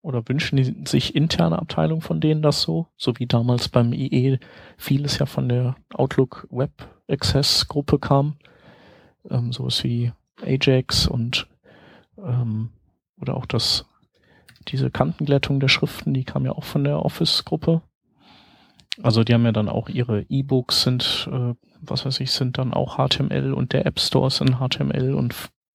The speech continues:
dann kommen die halt alle und klopfen und sagen,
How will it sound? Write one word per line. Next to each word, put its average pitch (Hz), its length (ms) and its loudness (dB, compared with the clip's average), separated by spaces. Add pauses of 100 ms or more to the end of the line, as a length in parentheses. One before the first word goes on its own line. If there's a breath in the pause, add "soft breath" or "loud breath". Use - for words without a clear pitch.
(200)
dann 117 380 2 (160)
kommen 131 260 2
die 123 180 2
halt 127 200 2
alle 123 260 2
und 123 320 -2 (460 loud breath)
klopfen - 420 0
und 120 140 -2
sagen, 120 420 0